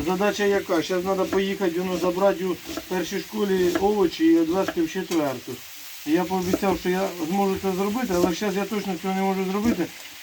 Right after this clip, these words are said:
А Олег теж не може поїхати це зробити, хоч я до нього дзвонив, а в нього, е, у кума помер батько. Він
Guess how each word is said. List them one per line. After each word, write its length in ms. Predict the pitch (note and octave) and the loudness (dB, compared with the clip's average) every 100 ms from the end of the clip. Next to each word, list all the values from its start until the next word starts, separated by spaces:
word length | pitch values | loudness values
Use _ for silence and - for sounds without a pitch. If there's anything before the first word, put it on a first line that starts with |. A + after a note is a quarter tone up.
| - | 0
А 160 | - F3 | 4 6
Олег 380 | G3 G#3+ A#3 A3+ - | 6 4 2 0 -4
теж 100 | A3+ G3+ | -2 0
не 80 | G3 | 0
може 240 | G3 F#3+ F3+ | 2 0 0
поїхати 360 | F#3 F#3 F#3 F3+ | -2 -2 -4 -4
це 80 | |
зробити, 480 | F3 F#3+ G3+ G#3 F3+ D#3+ - - - | -2 -2 0 0 0 -2 -8 -14 -4
хоч 100 | F3 | 2
я 120 | F#3 | 4
до 80 | F3+ | 2
нього 200 | F#3 F#3 F3 | 2 0 0
дзвонив, 420 | F3 G3 G#3+ F#3 | 0 2 2 2
а 60 | |
в 60 | E3+ | 2
нього, 360 | F3+ F3+ F#3+ - - - - - - E3 | 0 -2 -2 -4 -10 -14 -14 -16 -10 -2
е, 300 | D#3+ E3 D#3 C#3+ C3+ - - - - G3+ | 0 2 0 -2 -8 -12 -14 -16 -10 -6
у 100 | E3+ | -2
кума 280 | A#3 A#3+ G3 | 4 6 6
помер 300 | F#3 G3 F#3+ | 4 4 4
батько. 480 | E3+ D3+ B2+ - B2 B2 - - - - - - | 4 2 2 -6 -14 -16 -16 -14 -10 -8 -8 -2
Він 260 | E3+ G3+ | 0 0